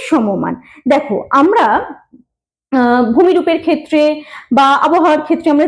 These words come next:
দেখি যে ভূমিরূপের কিছু কিছু জায়গাতে সমান উচ্চতাযুক্ত স্থান থাকে। তো সেই সমান উচ্চতাযুক্ত স্থানগুলোকে আমরা যদি ফ্রি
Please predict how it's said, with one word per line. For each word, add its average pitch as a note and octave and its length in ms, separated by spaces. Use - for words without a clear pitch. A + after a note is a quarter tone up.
দেখি B3 260
যে D#4 80
ভূমিরূপের A4 640
কিছু G#4+ 200
কিছু B4+ 160
জায়গাতে A3+ 420
সমান G#4 380
উচ্চতাযুক্ত E4 500
স্থান - 220
থাকে। F#3+ 240
তো - 40
সেই B4 140
সমান F#4+ 400
উচ্চতাযুক্ত C5 680
স্থানগুলোকে C#4 680
আমরা F4 280
যদি C#4+ 280
ফ্রি A4+ 180